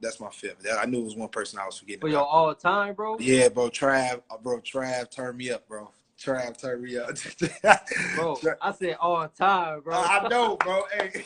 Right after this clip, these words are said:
Speaker 1: <laughs> Hey, hey, Trav, yeah, Trav will be my fifth. I'm going Trav, bro.
Speaker 2: Okay. I'm asking again, your all time five, that's your five?
Speaker 1: He's, I'm asking,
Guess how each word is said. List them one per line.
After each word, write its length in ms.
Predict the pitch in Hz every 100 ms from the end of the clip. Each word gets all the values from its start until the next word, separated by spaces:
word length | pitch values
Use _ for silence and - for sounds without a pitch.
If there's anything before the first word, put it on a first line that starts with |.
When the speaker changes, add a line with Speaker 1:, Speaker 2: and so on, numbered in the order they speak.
| - - 1017 - - -
Speaker 1:
<laughs> 100 | - - - _ _ _ _ _ _ _ _ - _ - - 247 254 254 - _
Hey, 420 | 254 254 233 180 - _ - - _ _ -
hey, 340 | 220 226 190
Trav, 460 | 185 208 214 208 190
yeah, 200 | 196 185
Trav 400 | 175 202 202 196
will 80 | 185
be 100 | 180
my 160 | 180 165 -
fifth. 320 | 170 - _ _
I'm 100 | - 139
going 240 | 165 156
Trav, 400 | - 156 143 120 -
bro. 120 | 110 107 _ _ _ -
Speaker 2:
Okay. 340 | 135 - 110 101 95 _ _ _ _ _ _ _ _ _ 151
I'm 120 | 170
asking 320 | 190 190 160 196
again, 200 | 175 131
your 120 | 147
all 240 | 165 185 180
time 320 | 202 208 190
five, 260 | 208 208 190
that's 140 | 190
your 80 | 190
five? 320 | 208 208 202 - _ _ _ -
Speaker 1:
He's, 220 | 170 160
I'm 180 | 175 175
asking, 400 | 180 185 180